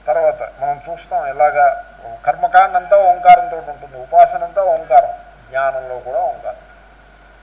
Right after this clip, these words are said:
So, సర్వ ఉపాసనలకి అంగముగా ఉంటూ ఉంటుంది ఈ ఓంకారం. అటువంటి ఓంకారం యొక్క ఉపాసనని బోధించటం కోసం ప్రవర్తిస్తున్నారు. శ్రీకృష్ణుడు అంటాడు, "తస్మాదే, తస్మాదోమిత్యుదాహృత్య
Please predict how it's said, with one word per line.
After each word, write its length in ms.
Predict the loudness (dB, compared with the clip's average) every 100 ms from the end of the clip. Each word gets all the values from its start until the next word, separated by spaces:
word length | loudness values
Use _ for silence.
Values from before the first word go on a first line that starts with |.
| _ _ _ -20 -4
So, 280 | -2 0 -2 -8 -20 -20 -20 -20 -20 -8
సర్వ 280 | -6 -2 0
ఉపాసనలకి 840 | 0 4 4 2 -4 -8 -10 0
అంగముగా 680 | 0 0 -6 -6 -6 2 4
ఉంటూ 320 | 4 -4 -6
ఉంటుంది 380 | -6 -6 -16 -16
ఈ 40 |
ఓంకారం. 460 | -10 -10 -6 -8 -8 -18 _ -20 -20 -16
అటువంటి 340 | -14 -10 -10 -8
ఓంకారం 600 | -6 -6 -2 -2 -2 -6
యొక్క 200 | -10 -10
ఉపాసనని 760 | -8 2 2 2 -2 -6 -10 -16 -20 -20 _ -20 -10
బోధించటం 580 | -10 -10 -16 -16 -16
కోసం 300 | -16 -16 -18 -14
ప్రవర్తిస్తున్నారు. 1160 | -10 -10 -14 -20 -20 -12 -10 -10 -14 -18 -20 -20 -20 -20 -20
శ్రీకృష్ణుడు 460 | -20 -18 -18 -18 -18
అంటాడు, 360 | -12 -8 -8 -10 -14
"తస్మాదే, 800 | -14 -12 -4 4 4 2 -6 -16 -16
తస్మాదోమిత్యుదాహృత్య 1700 | -16 -12 -2 0 0 -4 -10 -12 -16 -18 4 6 6 4 -8 -16 -10